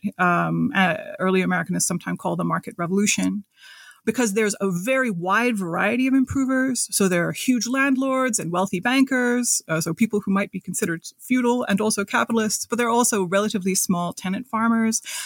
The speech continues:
and a lot of, uh, different kinds of middling groups. Um, and it's just a really kind of unstable and interesting place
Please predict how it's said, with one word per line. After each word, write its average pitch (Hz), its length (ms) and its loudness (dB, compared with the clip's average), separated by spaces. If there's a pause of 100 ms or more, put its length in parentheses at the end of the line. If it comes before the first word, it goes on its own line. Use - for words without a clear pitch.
and 202 140 4
a 196 40 -4
lot 185 200 0
of, 175 220 -6
uh, 165 160 -2
different 196 360 2
kinds 208 320 2
of 165 140 -6
middling 214 400 2
groups. - 500 -2 (960)
Um, 233 300 0
and 247 80 2
it's 277 100 0
just - 220 0
a 247 80 4
really 233 400 0
kind 208 220 0
of 196 80 -6 (120)
unstable 226 760 2
and 185 180 -2
interesting 220 560 2
place 185 460 0